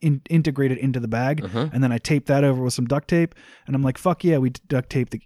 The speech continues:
Speaker 1: edges of it, um, it, it, and, like, we, I, I put the string on it, and I'm like, "We're fucking ready to go." Oh, I took a, I took an old shitty broom and cut the, uh, h-, broom handle off,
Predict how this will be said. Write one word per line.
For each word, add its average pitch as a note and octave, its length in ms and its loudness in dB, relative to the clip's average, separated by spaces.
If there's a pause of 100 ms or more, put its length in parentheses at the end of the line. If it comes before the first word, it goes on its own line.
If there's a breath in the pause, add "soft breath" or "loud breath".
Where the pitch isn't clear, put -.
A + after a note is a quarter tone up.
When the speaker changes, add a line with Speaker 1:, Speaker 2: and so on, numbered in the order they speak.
Speaker 1:
edges D#3+ 340 2
of E3 160 4
it, E3 220 0 (420 loud breath)
um, A#2 400 0
it, C#3 220 -4
it, B2+ 160 -8
and, C3+ 200 2
like, B2 200 2
we, A#2+ 160 0 (360)
I, B2 160 -2 (180)
I B2 100 -4
put - 200 -6
the - 60 -10
string E3+ 320 -2
on E3+ 160 -2
it, D#3+ 160 -6
and C3+ 160 -2
I'm A#2+ 80 0
like, A2 240 -4
"We're C#3+ 160 0
fucking B2 380 -6
ready A#2+ 240 0
to B2+ 100 -4
go." B2 140 -2
Oh, B2 260 0
I C3 100 -2
took E3+ 260 -2
a, A#2+ 180 -2 (240)
I C3+ 80 -6
took F#3 240 -2
an D3 160 -2
old D3 320 4
shitty C#3 380 -2
broom A#2 420 0
and A2 180 -6
cut - 320 -6 (460 soft breath)
the, A#2+ 280 0
uh, G2+ 200 -2 (160)
h-, - 240 -18
broom C3+ 340 2
handle A#2 380 0
off, F#2+ 280 -8